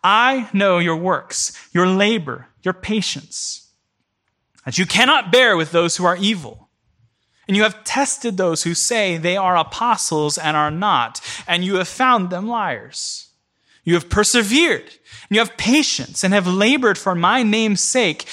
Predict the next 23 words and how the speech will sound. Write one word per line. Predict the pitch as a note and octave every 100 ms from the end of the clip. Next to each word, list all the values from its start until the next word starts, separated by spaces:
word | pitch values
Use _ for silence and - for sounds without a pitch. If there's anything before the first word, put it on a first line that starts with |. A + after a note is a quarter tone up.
| -
and | A3+
have | G3+ F3+
not | F3+ A3+ C#4+ F3+
become | G3+ A3 A3+ G3+
weary. | G#3 B3 E3 A2 _ _ _ _ _ - _ _ _
Nevertheless, | E3+ B3+ B3+ A3 A3 G3+ C#3 F3
I | F3
have | F#3+ F#3 D3 D#3
this | F#3+ - D#3
against | C#3+ C#3+ D3 - -
you, | A#2+ - _ _ _ _ _ _ _ _ _ _ _ -
that | D3
you | C#3+
left | C#3 E3+ D3 - -
your | B2
first | - B2 A#2+ - - -
love. | B2 C3+ - - _ _ _ _ _ _ _ _ _ _ _ - _
Therefore, | G3+ A#3 - G#3+ F3 E3 - - _ _ _ _ _ -
from | D#3+
where | D#3+ G3+
you | B3+
have | A#3+ A#3
fallen, | - F3+ C3+ A#2+ B2